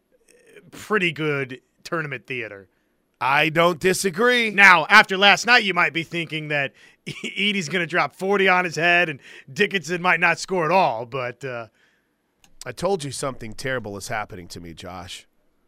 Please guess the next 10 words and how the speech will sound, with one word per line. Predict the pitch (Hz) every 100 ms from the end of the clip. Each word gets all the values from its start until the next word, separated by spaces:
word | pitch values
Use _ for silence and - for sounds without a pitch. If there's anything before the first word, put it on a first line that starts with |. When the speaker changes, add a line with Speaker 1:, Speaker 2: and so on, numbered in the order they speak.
| _ _ _
Speaker 2:
Something | - - 147 - 123 107
terrible | - - 139 135 104 85 92 _
is | 104 -
happening | 107 87 78 65
to | -
me. | 71 71 _ _ _ _ _ _ _
I'm | 110 113
falling | 101 - - 135 135 98 76 78 _ _
for | _ 92
Purdue. | - 80 76 -